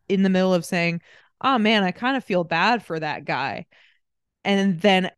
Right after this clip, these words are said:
as I said that, as I was like, "I feel bad for that guy," and I, like, pointed out the window, he flipped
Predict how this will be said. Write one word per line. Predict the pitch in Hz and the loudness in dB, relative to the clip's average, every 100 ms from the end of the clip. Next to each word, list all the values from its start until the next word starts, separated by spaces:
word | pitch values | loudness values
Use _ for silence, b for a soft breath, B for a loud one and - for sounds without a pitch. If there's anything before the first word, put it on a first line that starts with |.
| - | -4
as | 202 226 240 | 0 0 0
I | 220 202 | 0 -2
said | - - 196 196 | -4 -6 -4 -4
that, | 165 139 - | -4 -4 -4
as | 185 190 | -2 -2
I | 180 | 0
was | 175 | 0
like, | 180 170 | -2 -2
"I | - | -4
feel | 202 285 277 | -2 0 2
bad | 247 240 | 2 2
for | 208 | 0
that | 185 196 226 208 | 0 2 0 -2
guy," | 214 202 175 | -2 0 -2
and | 117 165 | -4 -10
I, | 156 | -12
like, | 160 - | -14 -8
pointed | - 208 220 208 170 143 - _ _ _ - | -4 0 0 -2 -4 -6 -10 _ _ _ -2
out | 180 185 | 0 0
the | 196 | -2
window, | 185 185 170 151 - - | -2 -2 -2 -4 -6 -10
he | - 202 151 - _ _ - | -8 -6 -6 -12 _ _ -6
flipped | 214 226 294 - - - | -2 0 0 -2 -10 -20